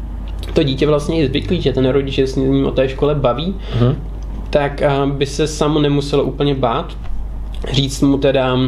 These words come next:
Speaker 1: a, že se děje něco, něco, co se dít nemá.
Speaker 2: Mhm.
Speaker 1: A může se právě,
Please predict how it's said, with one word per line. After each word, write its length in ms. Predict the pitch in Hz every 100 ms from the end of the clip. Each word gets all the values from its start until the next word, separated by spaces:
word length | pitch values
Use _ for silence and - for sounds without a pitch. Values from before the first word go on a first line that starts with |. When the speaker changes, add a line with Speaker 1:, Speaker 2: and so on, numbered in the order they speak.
| 127 131
Speaker 1:
a, 440 | 127 123 123 - -
že 200 | 135 131
se 140 | 143
děje 220 | 135 135
něco, 460 | 131 127 135 127 127 -
něco, 340 | 131 139 139
co 120 | 131
se 160 | 139 139
dít 200 | 131 127
nemá. 340 | 120 120 131 127 - - -
Speaker 2:
Mhm. 220 | 110 127 -
Speaker 1:
A 140 | 127
může 320 | 151 165 147
se 140 | 151 160
právě, 460 | 156 143 139 160